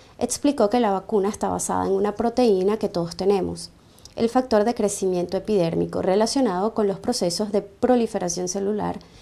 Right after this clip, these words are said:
que cuando hay cáncer están descontrolados. La vacuna se aplica en el momento en el que el paciente concluye el tratamiento con radioterapias o quimioterapias y es considerada terminal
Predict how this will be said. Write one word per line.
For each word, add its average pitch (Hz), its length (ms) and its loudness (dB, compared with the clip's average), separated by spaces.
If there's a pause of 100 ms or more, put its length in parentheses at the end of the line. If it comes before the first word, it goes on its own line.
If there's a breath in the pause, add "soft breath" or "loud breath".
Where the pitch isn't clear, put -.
(160 soft breath)
que 240 140 0
cuando 233 220 6
hay 302 80 4
cáncer 180 500 0
están 175 300 -4
descontrolados. 165 800 -6 (1000)
La 220 140 6
vacuna 254 400 4
se 240 100 0
aplica 190 300 -2
en 208 80 4
el 214 80 2
momento 220 400 2
en 233 80 2
el 180 120 -2
que - 80 -4
el 190 80 -2
paciente 220 460 0
concluye 208 420 0
el 233 100 0
tratamiento 180 520 -2
con 185 180 -2
radioterapias 196 840 0 (360 soft breath)
o - 180 -4
quimioterapias 180 1000 2 (340 soft breath)
y 226 100 4
es 220 120 4
considerada 247 680 4
terminal 196 600 2